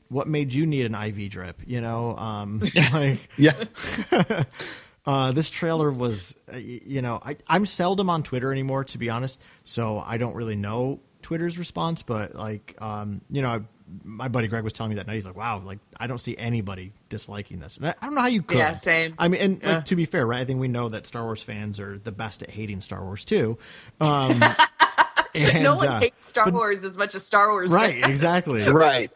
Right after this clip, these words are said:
Speaker 1: Um, so it's, it's great to hear that, like, at least this trailer really has people excited. And, you know, I was, I was from day one, I was a little apprehensive about episode nine.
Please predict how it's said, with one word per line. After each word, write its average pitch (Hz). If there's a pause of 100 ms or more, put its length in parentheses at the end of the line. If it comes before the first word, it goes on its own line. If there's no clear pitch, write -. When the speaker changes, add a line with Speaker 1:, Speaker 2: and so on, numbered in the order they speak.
(140)
Speaker 1:
Um, 135
so 156
it's, -
it's 160
great 185
to 170
hear 143
that, 123
like, 120
at -
least 131
this 117
trailer 123
really 110
has 107
people 101
excited. 90
And, 101 (360)
you 117
know, 117
I 123
was, 131
I 147
was 160 (160)
from 139
day 147
one, 139
I -
was 120
a 120
little 120
apprehensive 110
about 110
episode 110
nine. 113